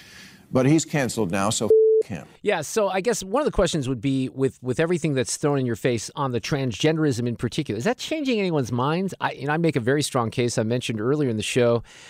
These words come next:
Speaker 2: that for whatever reason, it's very confusing. Cori Bush is bringing Mike Brown Senior to the State of the Union. I don't know why. The, the whole thing that happened eight years ago doesn't relate to anything that's happened with policing now,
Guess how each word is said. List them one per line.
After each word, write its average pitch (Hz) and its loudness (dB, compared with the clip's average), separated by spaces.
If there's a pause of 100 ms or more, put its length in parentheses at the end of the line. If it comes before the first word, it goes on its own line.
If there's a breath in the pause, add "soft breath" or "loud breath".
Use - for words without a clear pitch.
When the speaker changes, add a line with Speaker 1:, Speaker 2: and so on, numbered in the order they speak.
(140)
Speaker 2:
that 120 0
for - -6
whatever 139 0
reason, 131 0
it's 110 -6
very 120 0
confusing. 123 -4
Cori 131 0
Bush 127 0
is 113 -4
bringing 117 -4
Mike 117 -2
Brown 110 -2
Senior 143 -2
to - -8
the 104 -6
State 117 -2
of 101 -6
the 101 -6
Union. 123 -2 (320 loud breath)
I 107 -4
don't 127 2
know 104 4
why. 113 2 (200)
The, 101 -4
the 98 0 (100)
whole 127 2
thing 120 0
that 104 0
happened 120 0
eight 104 0
years 127 0
ago 120 2
doesn't 107 0
relate 104 2
to 95 -6
anything 127 0
that's 104 0
happened 107 0
with 104 0
policing 104 -2
now, 143 2